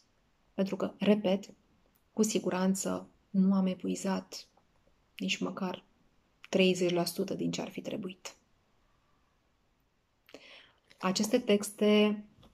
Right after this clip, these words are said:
sunt în atenția mea în continuare și vor fi supuse lecturilor succesive,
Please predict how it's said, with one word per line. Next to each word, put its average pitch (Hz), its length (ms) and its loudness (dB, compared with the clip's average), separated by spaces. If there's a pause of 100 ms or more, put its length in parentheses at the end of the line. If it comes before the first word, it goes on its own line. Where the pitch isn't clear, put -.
(880)
sunt 196 240 -4
în 202 80 2
atenția 196 440 0
mea 185 180 2
în 196 80 2
continuare 196 800 0 (1500)
și - 180 -4
vor 180 180 0
fi 196 120 -8
supuse 190 840 -6 (1300)
lecturilor 180 960 2 (760)
succesive, - 1080 2